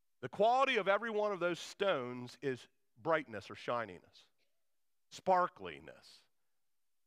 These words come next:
What do we see? And we talked about this last week when we talked about angels. Every time we see the appearance of an angel,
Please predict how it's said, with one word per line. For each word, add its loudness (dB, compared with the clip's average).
What 4
do 2
we 0
see? 0
And -2
we -4
talked 2
about 4
this -6
last 2
week -10
when -8
we -4
talked 0
about 2
angels. -6
Every 0
time 0
we -8
see -6
the -4
appearance -6
of -2
an -4
angel, -4